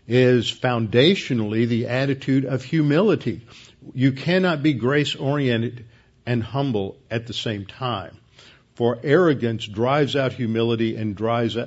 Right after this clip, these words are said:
drives out grace, uh, grace dependence. So humility is part of grace orientation. Dependence upon God for his,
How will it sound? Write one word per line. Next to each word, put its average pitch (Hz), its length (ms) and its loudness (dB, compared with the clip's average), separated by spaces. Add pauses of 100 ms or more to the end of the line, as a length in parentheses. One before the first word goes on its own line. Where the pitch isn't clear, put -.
(120)
drives 113 460 0
out 113 320 -4
grace, 117 520 -2 (480)
uh, 104 160 -6
grace 110 500 0
dependence. 110 720 -6
So 117 140 -2
humility 131 840 0
is 113 200 -6
part 135 360 -2
of 107 180 -8
grace 117 340 2
orientation. 117 760 -4 (420)
Dependence 165 580 2
upon 135 320 0
God 131 520 0 (260)
for 120 180 2
his, 135 440 4